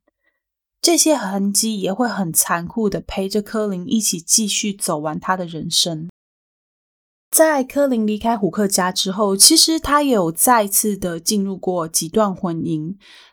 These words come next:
但是因为他被囚禁的那一段时间所留下的心理阴影面积实在太大了，因此他所有的婚姻最终都以离婚收场。其中一段婚姻有让他生下了一个女儿，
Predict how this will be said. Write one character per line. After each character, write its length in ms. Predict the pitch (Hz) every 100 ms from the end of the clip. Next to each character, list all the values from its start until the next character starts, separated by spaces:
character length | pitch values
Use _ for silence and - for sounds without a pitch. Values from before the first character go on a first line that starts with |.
| _
但 160 | 349 349
是 160 | 330
因 80 | 311
为 140 | 311
他 180 | 302 269
被 140 | 269 277
囚 260 | - 196
禁 220 | 196 247
的 100 | 202
那 160 | 196 220
一 40 |
段 160 | 214 220
时 220 | 214 196
间 160 | 190 202
所 240 | 208 208
留 220 | 190 190
下 240 | 226 - 277
的 100 | 247
心 320 | 226 254 247
理 220 | 233 175 -
阴 200 | 233 240
影 200 | 214 185
面 220 | 214 196
积 200 | 208 208
实 200 | - 190
在 160 | 220
太 380 | 220 - 240 196
大 320 | 175 208 165
了， 220 | - - 208 _ _ _
因 160 | 269 330
此 160 | -
他 180 | 233 269
所 440 | 269 247 208 180
有 200 | 214 220
的 140 | 170 170
婚 200 | - 190
姻 220 | 190 196
最 300 | - 277 233
终 260 | 208 202 208
都 220 | 214 214
以 180 | 185 165
离 220 | 160 170
婚 240 | - 180
收 260 | 180 180 165
场。 380 | - 185 - 202 _ _ _ _
其 160 | - 294
中 200 | 339 349
一 100 | 254
段 200 | 254 269
婚 160 | 233 226
姻 140 | 226
有 160 | 208 156
让 180 | 202
他 140 | 202 208
生 200 | - 208
下 220 | 202 208
了 140 | 180
一 80 | 170
个 100 | 170
女 300 | 180 170 143
儿， 300 | - 156 151